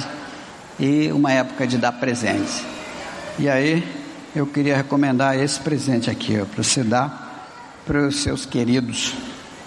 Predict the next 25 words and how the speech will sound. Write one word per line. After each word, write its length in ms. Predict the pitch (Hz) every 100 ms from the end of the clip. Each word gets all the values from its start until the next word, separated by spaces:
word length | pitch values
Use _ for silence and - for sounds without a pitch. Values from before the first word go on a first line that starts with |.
| - - - - - - - - - - - - - - - - - - - - -
Ele 220 | 131 139
custa 400 | 143 147 - 139
vinte 320 | 123 160 151
e 20 |
nove 300 | 131 131 131 147
e 140 | 147
um 100 | 147
custo-benefício 960 | - 180 - 139 131 135 120 156 151 143
fantástico. 720 | - 160 135 113 - - - - - - - - - - - - - - - -
Ele 200 | 170 135
custa 280 | 135 151 143
vinte 240 | 135 175
e 40 | 165
nove 240 | 160 147
e 40 | 156
noventa 540 | 151 123 139 147 147
nas 200 | 131 127
livrarias, 580 | 131 120 120 117 131 147
nós 140 | 143 123
estamos 180 | 143
vendendo 280 | 127 127 127
ele 120 | 123
por 220 | 120 123 110
vinte 400 | 113 143 131 113
aqui. 360 | - 123 165